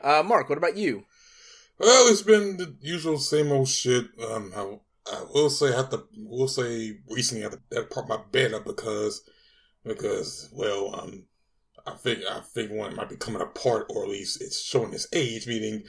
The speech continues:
Speaker 2: fuck, I fucking need probably with a fucking brick, which I got, which I just brought that right now. Because I, because I ran night and was sleeping and end up wondering why I'm on the ground.
Speaker 1: Damn.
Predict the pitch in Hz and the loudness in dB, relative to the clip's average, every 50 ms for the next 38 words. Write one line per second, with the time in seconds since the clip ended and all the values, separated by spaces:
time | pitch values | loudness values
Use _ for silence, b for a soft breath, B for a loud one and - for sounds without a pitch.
0 | B B B B B B B - - - - - - 127 101 - 113 123 117 113 | B B B B B B B -16 -14 -12 -10 -2 0 0 0 0 -2 -4 -4 -4
1 | 104 - - 120 110 117 113 110 - 110 107 104 104 98 - - - - 123 110 | -8 -12 -10 -10 -6 -6 -6 -8 -6 -8 -8 -8 -8 -10 -12 -12 -4 -2 -2 -2
2 | - 87 85 - 110 110 107 - - - - _ _ _ _ _ _ _ _ _ | -2 -8 -10 -8 -8 -6 -6 -8 -10 -14 -18 _ _ _ _ _ _ _ _ _
3 | - 107 104 - 107 98 95 - 98 101 - - 104 - - - - 104 104 104 | -14 -12 -8 -6 -8 -8 -6 -8 -8 -8 -8 -10 -12 -12 -12 -12 -12 -14 -14 -16
4 | - - - 110 - - 107 104 113 117 117 127 143 165 175 151 117 131 131 117 | -16 -10 -10 -10 -8 -8 -10 -6 -6 -6 -6 -6 -6 -6 -6 -6 -6 -6 -8 -10
5 | - - _ _ _ _ _ _ _ _ _ _ _ _ _ _ - 107 - - | -12 -16 _ _ _ _ _ _ _ _ _ _ _ _ _ _ -12 -12 -8 -6
6 | 107 98 - - 104 107 107 - - 104 95 95 95 - 110 110 107 107 107 110 | -6 -6 -6 -6 -6 -6 -6 -6 -10 -10 -10 -8 -8 -6 -6 -6 -4 -4 -4 -4
7 | 113 113 113 110 107 104 - - 147 135 135 120 117 107 113 113 113 110 107 - | -4 -4 -4 -8 -6 -6 -6 -6 -6 -6 -6 -6 -6 -4 -6 -2 0 0 0 0
8 | 104 110 110 107 107 107 101 101 107 113 113 110 107 104 104 - - - 117 117 | -2 -6 -6 -6 -4 -6 -6 -6 -6 -6 -4 -6 -6 -6 -6 -8 -8 -8 -8 -8
9 | 120 110 101 98 101 107 101 - _ _ _ _ _ _ _ _ _ _ _ _ | -8 -8 -8 -8 -10 -12 -14 -18 _ _ _ _ _ _ _ _ _ _ _ _
10 | _ _ _ _ _ _ _ _ _ _ _ _ _ _ _ _ _ _ _ _ | _ _ _ _ _ _ _ _ _ _ _ _ _ _ _ _ _ _ _ _
11 | _ _ _ _ _ _ _ _ _ _ - 156 139 123 135 135 117 101 | _ _ _ _ _ _ _ _ _ _ -12 -10 -8 -4 -4 -4 -4 -6